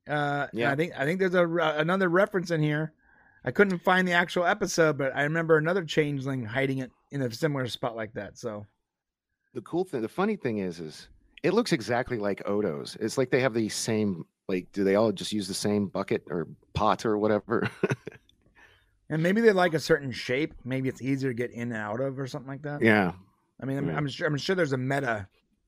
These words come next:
Speaker 1: just like, just like anything. There's some kind of, like, clever way to do it. Like, we all use spoons, and they're all shaped a certain way because they're convenient, efficient, right?
Speaker 2: Right. Yeah, yeah.
Speaker 1: Um, <laughs>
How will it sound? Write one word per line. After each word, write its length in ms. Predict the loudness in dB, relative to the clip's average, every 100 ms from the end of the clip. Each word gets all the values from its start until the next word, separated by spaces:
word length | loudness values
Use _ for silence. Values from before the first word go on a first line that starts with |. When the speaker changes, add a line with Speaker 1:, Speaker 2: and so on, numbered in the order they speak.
| _
Speaker 1:
just 140 | 0 2
like, 180 | 2
just 160 | 0 2
like 140 | 2
anything. 540 | 4 2 0 -4 -6 -10 _ _
There's 180 | -12 -6
some 140 | -2
kind 140 | -2 -2
of, 100 | -4
like, 280 | -6 -8 -14 -18 -20 -20 _ _ 2
clever 220 | 2 4
way 160 | 0
to 60 | 0
do 140 | 0 0
it. 140 | -2
Like, 80 | -2
we 120 | 0
all 160 | 2 0
use 280 | 0 -2
spoons, 840 | -4 -4 0 0 0 -2 -4 -8 -10 _ _ _ -20 -20 _
and 120 | -2
they're 100 | 2
all 100 | 2
shaped 320 | 4 2 2
a 40 | 0
certain 300 | 0 0 0
way 280 | -2 0 -2
because 500 | 0 0 0 -8 -16 _ _ _ _ _ -8
they're 200 | -2 -2
convenient, 580 | 0 0 2 0 -4 -10 _
efficient, 420 | -2 0 0 -4 -10 -4
right? 120 | 0
Speaker 2:
Right. 260 | 2 2 0 _ -4
Yeah, 120 | -2
yeah. 200 | -2 -4 -10 _ _ _ _ _ _ _ _
Speaker 1:
Um, 400 | -4 -4 -4 -6 -10 _
<laughs> 0 | _